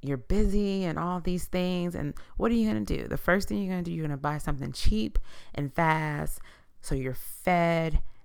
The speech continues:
and you can go on with your life. And that's how we tend to live as the American people. And so you can't just, I just thought it was piss poor for them to be going after Lizzo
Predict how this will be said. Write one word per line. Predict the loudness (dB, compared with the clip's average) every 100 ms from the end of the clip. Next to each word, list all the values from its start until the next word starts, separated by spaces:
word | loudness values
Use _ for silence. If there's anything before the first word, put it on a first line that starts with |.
| -6
and | -4
you | -2
can | -4
go | 0 2
on | 2 2
with | 2 4
your | 4
life. | 2 0 -4 -6
And | -6 -4
that's | -2 -2 -4
how | -2 0
we | 0
tend | -4 -6 -4 -2
to | -2
live | -2 0 2 4 2 2
as | 2 2 0
the | -2
American | -2 -2 -2 0 -2
people. | 0 0 0 -6 -6 -8 -12 -14 -12
And | -2 0
so | 2 0
you | 0 -2
can't | 0 0 -2
just, | -6 -6 -6 -10 -16 -16 -14 -4
I | -2
just | -2
thought | -2 -2
it | -2
was | -6 -8 -16 -20 -8
piss | -6 -6 -8 -6
poor | 0 2 2 0 -2 -6 -12 -20 -20 -8
for | -4
them | 0 0 -2 -4
to | -6
be | -4 -4
going | -2 -2 -2 -4
after | -4 -4 -4 -4
Lizzo | -2 -4 -2 -2 -2 -2 -4 -6